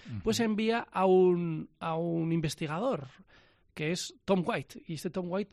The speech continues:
Speaker 1: hace un equipo, por supuesto, un equipo multidisciplinar,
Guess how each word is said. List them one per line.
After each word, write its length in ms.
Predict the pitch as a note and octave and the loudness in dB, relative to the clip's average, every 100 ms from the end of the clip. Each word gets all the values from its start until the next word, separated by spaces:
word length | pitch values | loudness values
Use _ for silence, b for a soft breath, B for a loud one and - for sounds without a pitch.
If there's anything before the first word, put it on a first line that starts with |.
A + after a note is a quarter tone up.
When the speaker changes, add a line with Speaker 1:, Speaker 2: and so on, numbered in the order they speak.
| _ _ | _ _
Speaker 1:
hace 240 | - F#3 F#3 | 2 2 4
un 80 | F#3+ | 2
equipo, 440 | - A#3+ - G#4+ | 2 -2 -2 -6
por 140 | - | -6
supuesto, 360 | - C#3 G3 - | -6 -4 -4 -4
un 80 | D#3+ | -6
equipo 240 | F3 E3+ | -4 -2
multidisciplinar, 840 | D#3+ D3+ D#3 D3 D3+ D3 E3 G3 | -2 -2 -2 -4 -6 -8 -4 -4